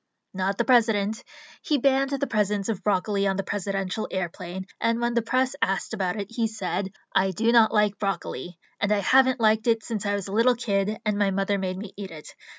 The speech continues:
And I'm president of the United States, and I'm not going to eat any more broccoli." He was sixty-five years old at the time.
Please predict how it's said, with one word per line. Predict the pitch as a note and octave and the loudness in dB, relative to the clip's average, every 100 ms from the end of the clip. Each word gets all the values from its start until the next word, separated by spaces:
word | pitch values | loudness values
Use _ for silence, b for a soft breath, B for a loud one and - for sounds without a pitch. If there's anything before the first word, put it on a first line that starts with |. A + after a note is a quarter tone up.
| B | B
And | B3 A3 | -2 0
I'm | A3+ G#3+ | 0 0
president | - C4 A#3+ A#3 | 2 2 2 0
of | A3+ | -2
the | G3+ | -2
United | G3+ G3 G3+ G#3 | -2 0 0 -2
States, | - B3 B3 B3 - - | -2 2 2 0 -12 -4
and | A3 | 0
I'm | G#3+ G#3+ | 2 0
not | G3 G3 - | 0 -2 0
going | G#3 G3+ | 0 0
to | G#3 | -2
eat | G#3 G#3+ - | -6 -6 0
any | A3+ A3+ | 2 4
more | A3 A3 G#3 | 4 4 4
broccoli." | G#3 F3+ F#3 E3+ F3+ - _ _ _ _ _ | 2 0 -4 -6 -8 -12 _ _ _ _ _
He | C4+ | 2
was | A3+ A3 | 4 4
sixty-five | A3+ - A#3 A3+ G#3+ G#3 | 0 0 0 4 4 4
years | G#3+ G3 | 0 2
old | G#3+ G3+ | 0 2
at | G#3 G3+ | 2 0
the | |
time. | G3 G#3+ G3+ G3 | 2 2 4 0